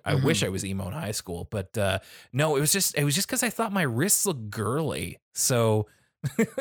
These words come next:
Speaker 1: uh, I would rather judge myself for the weird things I did in high school than other people.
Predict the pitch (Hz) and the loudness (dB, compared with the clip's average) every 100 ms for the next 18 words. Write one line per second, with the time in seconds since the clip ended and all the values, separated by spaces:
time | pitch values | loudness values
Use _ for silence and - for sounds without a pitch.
0 | - - - 240 240 196 - 143 143 143 | -4 -6 -16 -10 -8 -6 0 2 4 2
1 | 143 143 143 170 220 202 156 147 139 120 | 2 0 2 2 2 2 2 2 2 2
2 | 113 120 127 - 123 107 107 107 117 107 | 2 2 2 0 -2 2 2 2 0 0
3 | 104 107 101 107 107 104 - 107 98 98 | 0 0 -2 -2 0 0 0 0 0 0
4 | 98 92 - 110 98 98 98 - | 0 0 -2 -2 0 -2 -4 -6